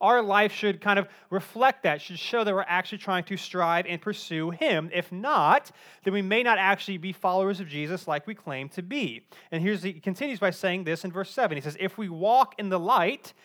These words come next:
as he himself is the light, or is in the light,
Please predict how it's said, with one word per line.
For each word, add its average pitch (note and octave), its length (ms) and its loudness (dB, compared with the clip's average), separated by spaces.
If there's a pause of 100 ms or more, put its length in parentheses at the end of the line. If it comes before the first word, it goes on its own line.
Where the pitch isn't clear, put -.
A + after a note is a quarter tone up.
(300)
as F3+ 320 2
he C#4+ 320 -4
himself C#3+ 760 -2
is A3+ 300 -2
the D3 140 -4
light, A#2 360 -4
or D3+ 80 -2
is D3+ 100 -6
in B3 200 -2
the E3 80 -4
light, A#2+ 380 -6